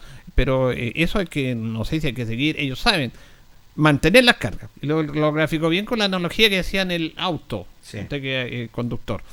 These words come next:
Speaker 1: Entonces no hay que fundir el motor, como se dice.
Speaker 2: No, para
Speaker 1: ¿Ah?
Speaker 2: nada, porque se estaría fundiendo si lo funde al, al cien por ciento. La verdad las cosas, yo no encuentro razón también al profe Álvaro Ruz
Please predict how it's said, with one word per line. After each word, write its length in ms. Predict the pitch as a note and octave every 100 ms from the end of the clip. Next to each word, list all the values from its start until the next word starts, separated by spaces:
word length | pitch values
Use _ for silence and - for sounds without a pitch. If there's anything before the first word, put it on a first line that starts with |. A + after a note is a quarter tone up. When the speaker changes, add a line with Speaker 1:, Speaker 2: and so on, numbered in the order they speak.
| - -
Speaker 1:
Entonces 360 | - B2+ D#3+ C#3+
no 140 | C#3
hay 140 | E3 F3
que 440 | - D#3+ D3+ C3+
fundir 320 | - C#3 D#3+ G#3
el 40 |
motor, 240 | F3 C3
como 140 | - -
se 120 | -
dice. 120 | A#2+
Speaker 2:
No, 120 | A2+ -
para 180 | A#2+ B2
Speaker 1:
¿Ah? 20 |
Speaker 2:
nada, 300 | C#3 G#2 - - - - -
porque 220 | B2 A2+
se 140 | A2 C3
estaría 420 | A2 B2+ C#3+ D3+
fundiendo 460 | C#3+ C3 D#3 D#3+
si 100 | D3+
lo 120 | C3+ B2
funde 440 | D3+ D3 C#3 C3
al, 300 | B2 A#2 A#2+
al 180 | A#2 A2
cien 160 | C#3+ C3
por 160 | C3
ciento. 360 | - D3+ G#2 F#2 - - - - -
La 100 | E3
verdad 200 | F#3 A3
las 140 | A3
cosas, 260 | - A3+ G#3+
yo 80 | G#3+
no 80 | A3+
encuentro 300 | A3+ G#3+ F#3
razón 240 | D3+ E3+
también 220 | F3 E3+
al 80 | E3+
profe 520 | F3 D#3+ D#3 D3 C#3
Álvaro 400 | C3+ D3+ D3 C#3+
Ruz 180 | C#3 D#3